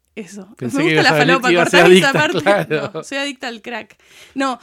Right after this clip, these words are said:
Speaker 1: eh, no, ni siquiera sé si existe el crack acá.
Speaker 2: En Argentina me
Speaker 1: No
Speaker 2: parece que
Speaker 1: creo.
Speaker 2: no, no sé.
Speaker 1: Por ahí tiene otro nombre. Por ahí es la pasta base. Em, <laughs> ni idea lo que es el crack.
Speaker 2: <laughs> No sos muy drogadicta.
Speaker 1: Ay, nada, cero
Speaker 2: Listo.
Speaker 1: drogas.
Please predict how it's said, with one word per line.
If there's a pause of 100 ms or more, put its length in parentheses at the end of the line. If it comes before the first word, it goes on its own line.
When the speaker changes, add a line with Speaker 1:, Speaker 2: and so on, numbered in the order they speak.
(160)
Speaker 1:
eh,
no,
ni
siquiera
sé
si
existe
el
crack
acá.
Speaker 2:
En
Argentina
me
Speaker 1:
No
Speaker 2:
parece
que
Speaker 1:
creo.
Speaker 2:
no,
no
sé.
Speaker 1:
Por
ahí
tiene
otro
nombre. (460)
Por
ahí
es
la
pasta
base. (680)
Em,
<laughs>
ni
idea
lo
que
es
el
crack.
Speaker 2:
<laughs>
No
sos
muy
drogadicta.
Speaker 1:
Ay,
nada,
cero
Speaker 2:
Listo.
Speaker 1:
drogas.